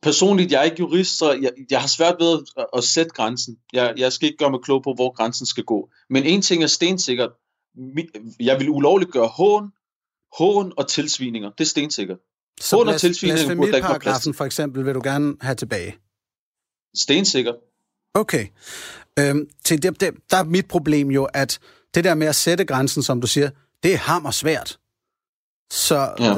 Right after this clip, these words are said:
Speaker 2: det er der, hvor at jeg tænker, min fundamentalisme, det er en anden løsning, der simpelthen bare hedder, jamen, ytringsfrihed, det gælder desværre også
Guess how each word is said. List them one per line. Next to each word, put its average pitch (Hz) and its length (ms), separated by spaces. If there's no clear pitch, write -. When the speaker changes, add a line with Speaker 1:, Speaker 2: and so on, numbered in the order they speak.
Speaker 2:
det 180 100
er 180 40
der, 156 180
hvor 139 160
at 131 100
jeg 139 120
tænker, 156 260
min 151 220
fundamentalisme, 139 800
det 190 160
er 175 40
en 139 80
anden 196 200
løsning, 170 360
der 143 60
simpelthen 151 340
bare 151 140
hedder, 151 140
jamen, 135 220
ytringsfrihed, 156 680
det 147 160
gælder 180 260
desværre 147 500
også 143 380